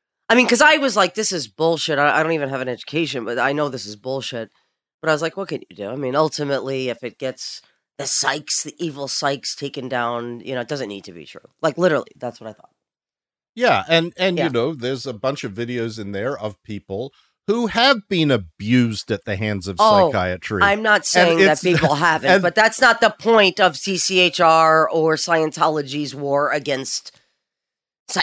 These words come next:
Speaker 1: psychiatry.
Speaker 2: course.
Speaker 1: Yeah, yeah,
Speaker 2: And
Speaker 1: yeah,
Speaker 2: that,
Speaker 1: right.
Speaker 2: and that is the, the, the justification that gets
Speaker 1: Yes,
Speaker 2: used is,
Speaker 1: right.
Speaker 2: "Look, there's these people that have truly been abused here."
Speaker 1: Yes.
Speaker 2: So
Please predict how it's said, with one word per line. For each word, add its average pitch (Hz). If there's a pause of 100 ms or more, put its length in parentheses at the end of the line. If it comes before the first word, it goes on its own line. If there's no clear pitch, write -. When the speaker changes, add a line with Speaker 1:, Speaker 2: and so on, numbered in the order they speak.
(120)
Speaker 1:
psychiatry. 135
Speaker 2:
course. 165
Speaker 1:
Yeah, 175
yeah, 139
Speaker 2:
And 135
Speaker 1:
yeah, 139
Speaker 2:
that, 156
Speaker 1:
right. 135
Speaker 2:
and 143
that 180
is 151
the, 117
the, 107 (220)
the 117
justification 147
that 98
gets -
Speaker 1:
Yes, 143
Speaker 2:
used 98
is, 127 (160)
Speaker 1:
right. 127
Speaker 2:
"Look, 226
there's 131
these 147
people 208
that 139
have 110 (180)
truly 190
been 151
abused 208
here." 95 (180)
Speaker 1:
Yes. 160
Speaker 2:
So 131